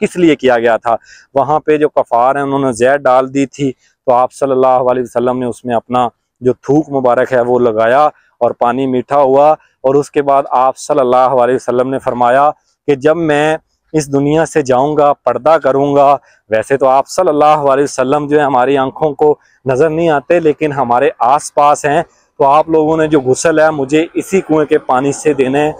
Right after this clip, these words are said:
तो इसलिए इस कुएं को बहुत बड़ी फजीलत हासिल है माशाल्लाह। और ये वो खुशकिस्मत कुएं हैं जिसके पानी से प्यारे आका हज़रत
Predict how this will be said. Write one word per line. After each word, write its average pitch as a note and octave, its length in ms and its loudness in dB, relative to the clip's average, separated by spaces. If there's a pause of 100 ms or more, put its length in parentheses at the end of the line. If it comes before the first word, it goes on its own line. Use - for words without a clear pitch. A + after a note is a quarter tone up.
(260)
तो D3+ 100 4
इसलिए D#3+ 500 0
इस E3 260 -4
कुएं D3 280 -2
को D3+ 200 0 (120)
बहुत B2+ 300 2 (140)
बड़ी C3+ 220 0 (120)
फजीलत A#2 480 -2
हासिल C#3 320 -2
है D3 80 0
माशाल्लाह। C#3 640 0 (360)
और C3 160 2
ये C#3+ 380 0
वो C3+ 220 2 (100)
खुशकिस्मत D3 640 -6 (100)
कुएं D3+ 340 0
हैं B2+ 220 -2 (340)
जिसके C#3+ 320 -4
पानी B2+ 340 -2
से C#3 240 -2
प्यारे B2+ 320 0
आका B2 320 0
हज़रत A#2+ 320 -4